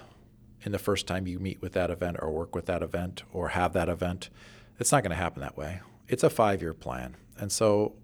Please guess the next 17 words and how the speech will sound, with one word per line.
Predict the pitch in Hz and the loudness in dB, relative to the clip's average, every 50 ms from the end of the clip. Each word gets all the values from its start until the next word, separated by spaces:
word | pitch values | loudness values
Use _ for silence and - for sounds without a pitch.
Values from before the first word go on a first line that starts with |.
| - - - - - - | -20 -20 -20 -20 -12 -8
my | 107 101 98 101 107 113 | -2 2 4 4 4 4
secret | 110 - - - 135 127 120 - - 107 104 101 92 - - - - - - | 4 2 2 4 2 2 2 2 2 4 4 4 2 0 -6 -20 -20 -8 -4
was | 107 98 95 95 90 - | -2 0 0 0 -2 -2
to | - 90 | -6 -6
tell | - - - 95 95 | -6 -2 -2 -2 0
them | 92 101 95 95 | 0 0 0 0
that | 87 95 85 | -2 0 0
I | 80 90 92 | 0 0 0
was | 90 90 87 | -2 -2 -4
gonna | - 85 80 76 | -4 -6 -6 -6
be | - - 82 87 87 | -6 -6 -6 -4 0
there. | 98 104 113 127 131 135 - - - - - - | 2 2 2 2 0 -4 -12 -20 -20 -20 -6 -2
I | 90 92 | 0 0
was | 92 90 | 0 -2
gonna | - 82 76 | -4 -6 -4
support | - - - 98 92 - - - 101 104 - - | -4 -2 -2 -2 -4 -4 -2 -2 -2 -2 0 0
them. | 127 123 123 131 | 0 0 0 0